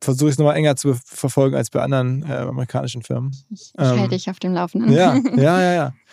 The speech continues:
Speaker 1: Also, ja, ich drücke dir natürlich die Daumen und euch allen. Und der Jochen, äh, ist der, kommt, kommt der ab und zu mal nach Deutschland zurück oder ist der mittlerweile voll amerikanisiert?
Speaker 2: Ähm, der kommt sehr selten. Ich glaub, der war die letzten zwei Weihnachten noch nicht mal in Deutschland, aber <laughs> hin und wieder ist er doch noch mal da.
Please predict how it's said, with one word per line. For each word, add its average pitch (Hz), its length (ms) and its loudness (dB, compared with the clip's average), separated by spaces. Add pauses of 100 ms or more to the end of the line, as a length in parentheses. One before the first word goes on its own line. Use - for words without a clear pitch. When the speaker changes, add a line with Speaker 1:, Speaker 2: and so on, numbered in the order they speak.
(300)
Speaker 1:
Also, 139 240 2
ja, 135 520 0
ich 135 160 -16
drücke 131 140 -12
dir 147 80 0
natürlich 120 200 -4
die 139 80 -2
Daumen 120 300 -4
und 131 220 -4
euch 131 180 -6
allen. 120 260 -8 (220)
Und 151 100 -4
der 131 80 4
Jochen, 165 340 0
äh, 143 300 2
ist 151 300 -8
der, 147 80 -2
kommt, 135 280 -4 (140)
kommt 143 340 -10
der 151 60 -2
ab 156 60 -8
und 151 60 -8
zu 151 60 -6
mal 160 60 0
nach 139 60 -2
Deutschland 156 240 -4
zurück 165 140 -6
oder 143 80 -4
ist 135 100 -8
der 139 40 -4
mittlerweile 131 280 -2
voll 139 120 -2
amerikanisiert? 131 680 -8 (240)
Speaker 2:
Ähm, 175 880 -8
der 247 120 0
kommt 208 300 0
sehr - 220 -2
selten. 180 300 0
Ich 185 100 -4
glaub, - 160 -8
der 180 140 -4
war 180 220 -2
die 185 140 -2
letzten 185 300 -4
zwei 170 260 -2
Weihnachten 180 440 0
noch 170 120 0
nicht - 180 -4
mal 170 140 2
in 170 80 2
Deutschland, 196 480 0
aber 175 280 0
<laughs> 202 180 -2
hin 220 320 2
und 190 140 0
wieder 180 180 -2
ist - 100 -8
er 180 60 0
doch - 160 -4
noch 180 80 -2
mal 175 140 0
da. - 180 -2